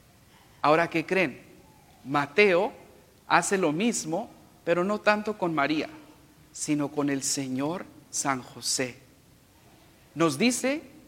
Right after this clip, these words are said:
Mateo que José era un hombre justo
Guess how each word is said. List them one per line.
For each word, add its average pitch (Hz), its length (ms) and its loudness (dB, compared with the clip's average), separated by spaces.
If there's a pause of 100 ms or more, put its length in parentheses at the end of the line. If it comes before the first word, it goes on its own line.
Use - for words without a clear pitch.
(140)
Mateo 147 460 0 (580)
que 165 120 0
José 180 600 -2
era 175 180 0
un 175 140 -2
hombre 170 280 -2
justo - 640 -4